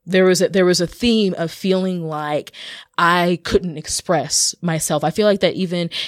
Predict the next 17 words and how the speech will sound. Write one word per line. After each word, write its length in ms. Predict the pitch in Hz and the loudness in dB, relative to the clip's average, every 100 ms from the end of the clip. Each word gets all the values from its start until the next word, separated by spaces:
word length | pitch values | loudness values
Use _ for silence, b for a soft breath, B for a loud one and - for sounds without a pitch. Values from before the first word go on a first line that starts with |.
| B | B
and 140 | 202 | 4
I 80 | 190 | 4
get 220 | 185 208 | 4 2
into 180 | 214 202 | 2 2
this 220 | 175 - | 0 0
a 20 | 170 | -2
little 240 | 170 170 | -2 0
bit, 300 | 165 160 147 - | 0 0 -2 -6
um, 300 | 156 147 139 | -4 -4 -4
in 140 | 175 | -2
some 120 | 180 180 | 0 0
of 60 | |
the 100 | 160 | -2
earlier 360 | 165 170 160 156 | -2 -2 -2 -2
chapters, 540 | - 208 - 156 151 | -2 -2 -2 -2 -2
that 120 | 151 | -2
even 400 | - 180 185 165 | -4 -2 -2 -2